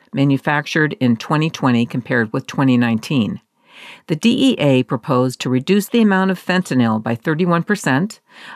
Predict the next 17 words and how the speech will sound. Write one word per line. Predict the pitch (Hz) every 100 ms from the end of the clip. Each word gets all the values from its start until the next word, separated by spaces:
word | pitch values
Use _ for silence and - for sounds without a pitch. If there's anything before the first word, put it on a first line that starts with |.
| -
hydrocodone | 147 135 - 180 180 139 127
nineteen | 131 123 123 165 156
percent, | 131 - 127 131 - _ - -
hydromorphone | 147 139 139 135 156 180 170 139 127
twenty-five | - 127 123 156 170
percent, | 175 151 131 117 143 - _ - -
oxycodone | - 143 - - 170 139 131
nine | 135 151
percent, | 160 190 - 165 175 - _ - _
and | 143 -
oxymorphone | 165 185 - 151 120 117 131 123 131 -
fifty-five | - 151 - 139 139 127
percent. | - 113 120 98 - _ _ _ _ _ - -
When | - 180
combined | - 185 226 247
with | 214 185
morphine, | 165 160 - 110 110